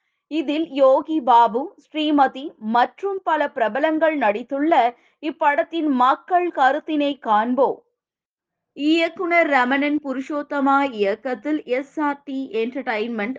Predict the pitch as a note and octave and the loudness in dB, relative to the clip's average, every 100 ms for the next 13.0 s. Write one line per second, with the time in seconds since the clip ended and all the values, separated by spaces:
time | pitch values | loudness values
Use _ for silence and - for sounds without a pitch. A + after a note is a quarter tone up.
0 | G#3 A3 G#3+ C4+ C#4 C#4 - C4 B3 C4 | -8 -8 -6 0 0 0 -4 -4 -4 -2
1 | B3+ A#3+ - B3+ - A#3 A3+ B3+ D4 C#4 | -4 -4 -6 -10 -6 -6 -6 -6 -6 -6
2 | A3 G#3 G#3 G#3+ A#3 A#3+ B3+ - B3+ A#3 | -4 2 4 4 2 -4 -8 -6 -8 -6
3 | A3+ G#3 F#3 - _ _ _ B3 C4 D4 | -4 -2 -4 -8 _ _ _ -6 -4 -2
4 | D#4+ D#4+ D#4 B3 F3+ F#3+ G#3 - _ _ | -6 -6 -8 -6 -4 0 -2 -4 _ _
5 | _ _ - B3 D4 A#3 A#3 A#3 B3+ C#4 | _ _ -10 -4 -2 0 2 2 -2 -6
6 | - B3 B3 A#3+ G#3+ C4 C4+ A3 A#3 - | -6 -6 -4 2 2 2 0 0 0 -4
7 | C4 C4 C4 C4 A3+ G3+ G3 G3+ A3 - | -4 -2 -2 0 0 0 0 -2 -4 -12
8 | A#3+ C4 G3+ G#3 - D4+ C#4 A#3+ F#3 G3+ | -8 -4 -2 -4 -6 -8 -6 -4 -2 -2
9 | D4 D4 C#4 F3+ F3+ F#3+ G3 C#3 _ _ | -4 -6 -8 -10 -6 -4 -2 -4 _ _
10 | _ _ - C#4 D4 E4+ D#4+ D#4+ D4 C#4+ | _ _ -6 -4 -2 -4 -8 -4 -4 -2
11 | C#4 C#4 C4 B3 G#3+ A3 C4 B3+ B3 A#3+ | -2 -2 -4 -4 -4 -6 -6 -4 -2 -4
12 | - A3+ A3 A#3+ C4+ C4+ A3+ G#3 G#3 C4 | -4 -2 -2 0 0 0 0 -2 -2 -8